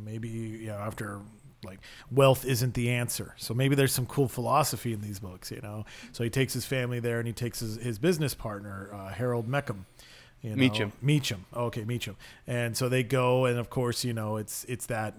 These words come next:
Speaker 1: you know, Harold is always jealous of, you know, his, his business partner. He's got the beautiful wife. He's got the successful business. So when the opportunity comes that he can sabotage, he does. He seizes it. Um, so Meacham leads to, uh,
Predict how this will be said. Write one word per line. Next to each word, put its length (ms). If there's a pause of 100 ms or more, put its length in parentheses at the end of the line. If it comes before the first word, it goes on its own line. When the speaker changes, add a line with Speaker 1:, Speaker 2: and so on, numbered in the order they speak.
Speaker 1:
you 120
know, 180
Harold 420
is 140
always 340
jealous 520
of, 320 (320)
you 120
know, 200
his, 220
his 260
business 400
partner. 420
He's 100
got 180
the 40
beautiful 340
wife. 420
He's 120
got 120
the 60
successful 460
business. 420 (360)
So 100
when 120
the 100
opportunity 440
comes 360
that 100
he 80
can 140
sabotage, 720
he 80
does. 600
He 140
seizes 460
it. 200 (400)
Um, 420 (280)
so 300
Meacham 680 (320)
leads 440
to, 540
uh, 360